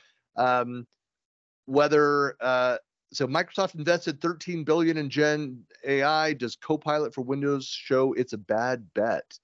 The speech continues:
Um, that's coming from Computer World.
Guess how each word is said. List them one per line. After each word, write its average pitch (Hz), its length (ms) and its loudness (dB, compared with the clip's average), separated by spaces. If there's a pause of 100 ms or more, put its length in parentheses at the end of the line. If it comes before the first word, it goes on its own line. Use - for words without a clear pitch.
(440)
Um, 101 360 0
that's 123 440 0
coming 139 260 -4
from 110 220 -4
Computer 139 500 -2
World. 82 500 -4